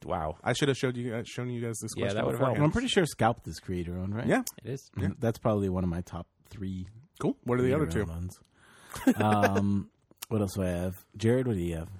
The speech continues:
Speaker 1: Tintin.
Speaker 3: Tintin. Is
Speaker 2: Uh,
Speaker 3: that creator-owned? I
Speaker 2: is
Speaker 3: guess.
Speaker 2: Tintin,
Speaker 1: Yeah.
Speaker 2: I don't, is Tintin creator-owned?
Speaker 1: Yeah.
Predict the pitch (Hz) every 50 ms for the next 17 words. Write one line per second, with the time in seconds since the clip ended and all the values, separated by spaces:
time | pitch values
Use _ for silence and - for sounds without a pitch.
0 | - _ - - 101 98 95 - 107 107 113 - _ _ _ _ _ _ _ _
1 | _ _ _ - - 104 98 95 - - 80 80 110 90 95 101 101 98 98 95
2 | 95 170 175 180 196 196 214 208 190 127 170 147 139 113 104 90 - 202 196 -
3 | 202 139 107 139 151 - - - _ _ - 147 - - - 285 277 - 277 285
4 | 277 269 302 302 294 311 311 320 330 285 - - -